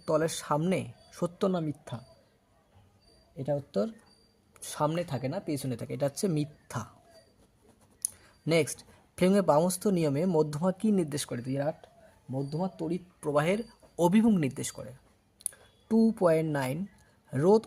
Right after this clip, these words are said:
ও রোধাঙ্কের মধ্যে কোনটি অধিকতর মৌলিক ধর্ম? উত্তর হচ্ছে রোধাঙ্ক হচ্ছে অধিকতর মৌলিক ধর্ম। অথবা বলছে অর্ধপরিবাহী রোধাঙ্ক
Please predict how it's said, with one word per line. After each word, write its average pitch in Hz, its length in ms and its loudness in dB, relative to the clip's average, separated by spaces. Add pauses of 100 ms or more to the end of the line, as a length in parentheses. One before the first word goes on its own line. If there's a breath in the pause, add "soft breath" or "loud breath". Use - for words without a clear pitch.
ও - 20 2 (120)
রোধাঙ্কের 185 480 2
মধ্যে 185 180 0 (100)
কোনটি 214 280 4 (320)
অধিকতর 196 360 2 (100)
মৌলিক 151 260 0
ধর্ম? 123 140 -2 (160)
উত্তর 151 200 -8
হচ্ছে 160 160 0 (100)
রোধাঙ্ক 143 380 0
হচ্ছে 156 200 -2 (160)
অধিকতর 143 420 0 (520 soft breath)
মৌলিক 143 460 2 (440)
ধর্ম। 120 260 0 (300)
অথবা 214 280 4
বলছে 139 260 0 (720 soft breath)
অর্ধপরিবাহী 196 760 4
রোধাঙ্ক 156 300 0